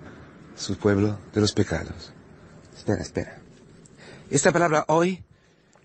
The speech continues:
llega a todos nosotros, ¿eh? Esta, este anuncio hoy resuena a todos nosotros. Y resuena por su fruto. A-, atrás del Evangelio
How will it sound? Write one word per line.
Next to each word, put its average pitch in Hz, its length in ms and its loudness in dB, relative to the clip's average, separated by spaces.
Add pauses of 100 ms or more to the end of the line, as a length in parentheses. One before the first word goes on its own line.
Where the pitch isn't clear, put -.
(140)
llega 123 220 4
a 120 40 0
todos 123 180 4
nosotros, 87 500 -2
¿eh? 120 140 -4 (1200)
Esta, 139 540 0 (140)
este 151 260 4
anuncio 214 680 4 (480)
hoy 190 220 4
resuena 160 600 4
a 131 100 0
todos 139 280 4
nosotros. - 720 -4 (340)
Y 123 80 8
resuena 147 400 6
por 123 140 2
su 160 160 0
fruto. - 340 -2 (1300)
A-, - 840 -4
atrás 156 380 2
del 143 180 4
Evangelio 123 680 0